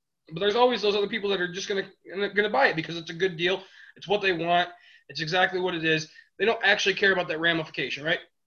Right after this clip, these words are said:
Um, we can go into that about vegans versus people that eat meat. I mean, these people just stand for what they are, and that's what they hold to, right? It doesn't, everybody's getting on this vegan train. You haven't seen the meat prices. You know, I mean, we see meat go up because there's a shortage right now, but, like,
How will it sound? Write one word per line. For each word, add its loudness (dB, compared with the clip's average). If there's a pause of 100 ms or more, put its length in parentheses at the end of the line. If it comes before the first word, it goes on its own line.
(220)
Um, -4 (720)
we -10
can 2
go 6
into 0
that 6
about 2
vegans 2
versus -2
people -4
that 4
eat -2
meat. 2
I -4
mean, -4 (260)
these -2
people 0
just 2
stand 0
for 0
what 0
they 4
are, 4
and -2
that's -2
what -6
they 0
hold 2
to, -2
right? 0
It -4
doesn't, -2 (1040)
everybody's 4
getting 0
on 2
this 0
vegan 0
train. -2
You 4
haven't 0
seen 0
the 2
meat 0
prices. -2
You -4
know, 0
I -2
mean, -6
we -2
see -4
meat 0
go 0
up 6
because -2
there's -12
a -6
shortage 2
right -8
now, -8
but, -6
like, 2